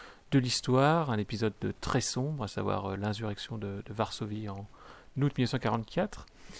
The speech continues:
euh, qui a duré jusqu'à début octobre, et c'est d'ailleurs, euh, l'objectif, euh, dans le, dans le jeu, c'est de survivre jusqu'à cette date fatidique. Donc soixante-trois jours, euh, de survie face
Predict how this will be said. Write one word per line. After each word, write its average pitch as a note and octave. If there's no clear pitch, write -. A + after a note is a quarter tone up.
euh, G2+
qui -
a F#2+
duré G#2
jusqu'à G2+
début A2
octobre, B2+
et G2+
c'est -
d'ailleurs, G#2+
euh, -
l'objectif, A#2
euh, G#2
dans G2
le, G#2
dans G#2+
le G2+
jeu, A2+
c'est -
de G#2
survivre A#2
jusqu'à G#2
cette -
date -
fatidique. -
Donc A#2
soixante-trois D3
jours, D3
euh, G#2
de B2
survie B2
face -